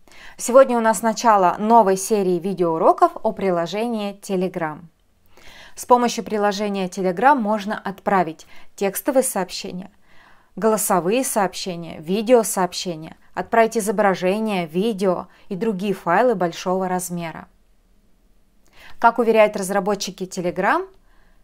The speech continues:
это приложение шифрует всю вашу переписку на защищенных серверах Telegram.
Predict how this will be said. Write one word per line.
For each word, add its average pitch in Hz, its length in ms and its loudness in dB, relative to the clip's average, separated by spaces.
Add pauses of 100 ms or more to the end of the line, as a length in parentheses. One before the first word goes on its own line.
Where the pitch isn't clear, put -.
(460)
это 233 320 6
приложение 226 560 2
шифрует 240 440 -4
всю - 260 -4
вашу 220 360 4
переписку 185 840 -4
на 214 140 -4
защищенных 202 680 -4
серверах 190 600 -2
Telegram. 175 500 -6